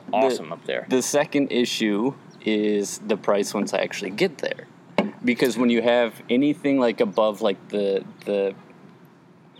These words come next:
Speaker 1: I, I don't know, let's say top of Georgia line, if you drew a line straight across the U S, uh, anything, like, north of that line is super fucking expensive to stay even for a week.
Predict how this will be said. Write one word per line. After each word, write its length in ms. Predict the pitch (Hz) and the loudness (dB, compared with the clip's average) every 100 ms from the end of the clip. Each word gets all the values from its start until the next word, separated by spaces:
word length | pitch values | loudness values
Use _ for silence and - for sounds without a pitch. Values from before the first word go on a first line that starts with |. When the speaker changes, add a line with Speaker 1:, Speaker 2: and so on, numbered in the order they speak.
| - - | -14 -4
Speaker 1:
I, 140 | 110 - | -4 0
I 60 | 107 | 0
don't 80 | |
know, 180 | 95 95 | 0 0
let's 220 | 117 113 - | 0 0 2
say 160 | 113 | 0
top 380 | 95 107 107 - | 0 2 2 2
of 160 | 104 92 | -4 0
Georgia 380 | 107 101 104 | 0 0 0
line, 380 | 101 104 110 139 - - | 0 2 2 0 -4 -6
if 200 | 101 113 | -6 -2
you 80 | 98 | -2
drew 220 | 107 107 | 0 0
a 40 | |
line 280 | 104 101 101 | 2 0 0
straight 340 | - 110 104 | -2 0 0
across 440 | 104 113 104 101 - | 0 0 0 0 -4
the 100 | 104 | -4
U 220 | 101 101 | -2 0
S, 340 | 123 - - - - - - - - - - - | 0 -2 -16 -18 -20 -20 -20 -20 -20 -20 -20 -6
uh, 320 | 113 101 98 - - | 0 2 2 -2 -4
anything, 680 | 120 127 123 - 127 120 107 - | 0 2 0 0 2 2 0 0
like, 240 | 107 98 | -2 0
north 400 | 107 110 139 156 | 0 0 0 -2
of 120 | 110 98 | -4 0
that 280 | 104 - | 0 0
line 440 | 113 147 104 107 135 - - - - - - - | 0 2 0 0 -4 -8 -20 -20 -20 -20 -6 -4
is 120 | - | -4
super 580 | - - 131 123 117 110 | -4 -2 0 0 0 0
fucking 380 | 110 104 107 | 0 0 0
expensive 720 | 101 - - 143 151 - 92 - | -2 -2 -2 -2 0 -2 -4 -4
to 100 | 107 | -4
stay 300 | - 104 104 | 0 0 0
even 260 | 113 104 95 | 0 0 -2
for 200 | - 104 | 0 0
a 60 | |
week. 480 | 110 165 - - - | 0 -2 -4 -12 -16